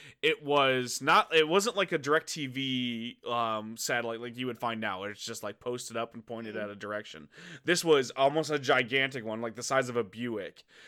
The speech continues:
Speaker 1: in my front yard.
Speaker 2: Wow.
Speaker 1: And, um, you would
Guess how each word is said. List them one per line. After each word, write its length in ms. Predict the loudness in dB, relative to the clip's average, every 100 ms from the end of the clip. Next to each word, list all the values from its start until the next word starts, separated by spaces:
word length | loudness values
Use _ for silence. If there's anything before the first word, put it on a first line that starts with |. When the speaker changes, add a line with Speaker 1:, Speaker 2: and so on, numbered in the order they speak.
| -14 -6
Speaker 1:
in 100 | 0
my 140 | 0
front 320 | 0 -4 -4 -2
yard. 460 | 0 0 -4 -8 _ -12
Speaker 2:
Wow. 120 | -2 2
Speaker 1:
And, 480 | 4 4 0 -4 -6 2
um, 420 | 4 4 0 -4
you 160 | -6 0
would 320 | 2 2